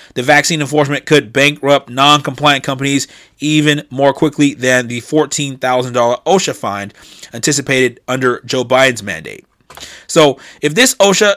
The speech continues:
change becomes law, the Biden administration will force American businesses to choose between vaccinating their employees, testing them weekly for covid, or going bankrupt under crippling osha fines. Corporate fascism. Hello.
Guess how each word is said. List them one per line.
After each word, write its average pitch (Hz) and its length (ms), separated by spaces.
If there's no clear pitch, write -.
change 160 300
becomes 147 280
law, 131 280
the 120 100
Biden 139 240
administration 139 560
will 120 400
force 170 400
American 135 340
businesses 123 440
to 135 160
choose 175 360
between 127 420
vaccinating 139 540
their 120 120
employees, 180 480
testing 180 340
them 156 180
weekly 143 240
for 123 100
covid, 147 400
or 123 80
going 123 300
bankrupt 117 640
under 107 340
crippling 156 500
osha 120 400
fines. - 640
Corporate 180 460
fascism. 117 920
Hello. 165 880